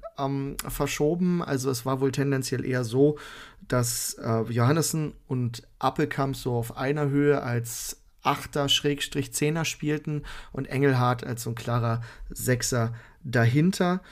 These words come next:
Ähm, ansonsten, äh, war natürlich auch Jastrzemski, ähm, das erste Mal schon im Kader und,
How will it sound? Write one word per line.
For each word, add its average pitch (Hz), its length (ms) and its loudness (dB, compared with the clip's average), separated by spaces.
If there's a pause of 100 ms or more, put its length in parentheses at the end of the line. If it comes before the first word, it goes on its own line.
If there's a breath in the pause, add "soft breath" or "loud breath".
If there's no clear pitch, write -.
(300 loud breath)
Ähm, 123 420 2
ansonsten, 135 720 2
äh, 110 340 0
war 113 180 2
natürlich 117 380 0
auch 110 220 -6
Jastrzemski, 139 880 -2
ähm, 117 240 0
das 110 120 -6
erste 123 240 -2
Mal 113 160 0
schon 110 180 -4
im 107 100 -4
Kader 170 460 0
und, 196 460 0